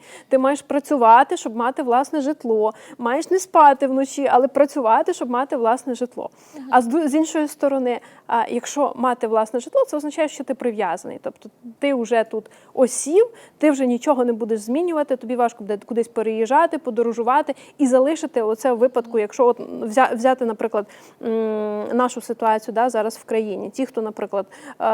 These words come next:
Speaker 1: мав власне житло і його втратили, вони страждають набагато більше, ніж ті, хто його не мав, тому що вони десь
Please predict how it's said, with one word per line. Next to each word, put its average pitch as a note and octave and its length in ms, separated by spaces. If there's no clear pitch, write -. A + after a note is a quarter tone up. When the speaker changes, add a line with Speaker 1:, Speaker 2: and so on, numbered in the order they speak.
Speaker 1:
мав A#3+ 320
власне B3 400
житло C4 460
і C#4+ 60
його A#3+ 180
втратили, B3+ 560
вони A#3+ 280
страждають A#3+ 520
набагато A#3 400
більше, C#4 320
ніж A#3 200
ті, - 140
хто - 160
його C4 200
не E4+ 80
мав, C#4 220
тому A3 200
що A3 420
вони A3 240
десь A3 180